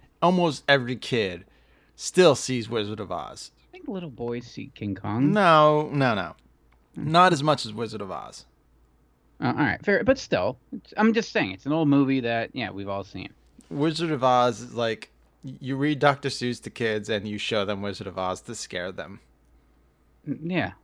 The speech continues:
Speaker 1: You have to instill fear in your children, and you start that by showing them Wizard of Oz.
Speaker 2: Mm-hmm.
Speaker 1: When they're ready for it, you show them Return of Oz and,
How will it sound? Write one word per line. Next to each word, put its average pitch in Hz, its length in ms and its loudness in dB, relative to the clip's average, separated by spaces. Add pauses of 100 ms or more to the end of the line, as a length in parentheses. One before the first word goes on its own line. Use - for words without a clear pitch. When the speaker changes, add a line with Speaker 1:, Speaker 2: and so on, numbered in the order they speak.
(1040)
Speaker 1:
You 139 100 2
have 165 100 2
to 165 120 2
instill 123 440 -6
fear 123 340 0
in 104 80 -4
your 101 100 -6
children, 92 640 -12
and 113 160 -12
you 104 60 -10
start 180 400 -4
that 92 240 -8
by 107 100 -4
showing 110 360 -4
them 101 140 -8
Wizard 98 280 -10
of 101 100 -12
Oz. - 380 -14 (600)
Speaker 2:
Mm-hmm. 139 280 -8 (240)
Speaker 1:
When 117 120 -10
they're 113 140 -6
ready 175 240 0
for 92 260 -6
it, 104 120 -6
you 104 80 -10
show 92 240 -6
them 95 120 -10
Return 120 380 -8
of 95 100 -6
Oz 90 320 -6
and, 101 240 -12